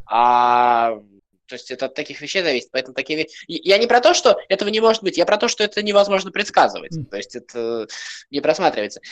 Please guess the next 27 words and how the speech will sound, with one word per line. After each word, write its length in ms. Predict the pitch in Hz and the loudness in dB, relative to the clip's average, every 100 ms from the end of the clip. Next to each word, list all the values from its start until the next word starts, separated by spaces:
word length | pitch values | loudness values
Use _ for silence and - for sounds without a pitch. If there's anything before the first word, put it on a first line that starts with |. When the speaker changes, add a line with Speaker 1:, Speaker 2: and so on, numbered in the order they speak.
| - - - | -16 -6 4
Speaker 1:
А 80 | 185 | 6
я 100 | 349 | 6
вот 120 | 359 | 6
про 140 | 285 | 2
то, 160 | 285 330 | 4 2
что, 240 | 330 269 | 4 0
например, 480 | 262 254 262 254 - - | 2 -2 0 0 -2 -8
в 120 | 185 | -8
чемпионате 500 | - 247 254 226 247 | -8 0 2 4 4
Англии, 280 | 240 220 185 | 2 2 -2
естественно, 460 | 180 190 220 185 160 | -2 0 -2 -2 -4
никакой, 320 | 165 180 185 | -4 -2 -4
ни 80 | 180 | -4
в 40 | |
какой 280 | 180 202 175 | -4 0 2
борьбу 440 | 160 180 170 170 - | 2 2 -2 -4 -4
Тоттенхэм 480 | 147 151 160 143 | -8 -6 -6 -4
не 80 | 139 | -4
ведет. 320 | 147 226 392 | 0 2 2
Он 100 | 214 | 0
единственное, 440 | 175 175 202 165 143 | -2 -6 -6 -6 -4
то, 120 | 143 | -6
что 160 | - 151 | -4 2
может, 320 | 151 147 - - - - - - | 2 2 -6 -14 -16 -16 -16 0
а, 280 | 131 135 | 4 6
помешать 460 | 135 165 180 175 156 | 4 2 4 4 4
другим, 360 | 156 165 247 | -2 -2 -2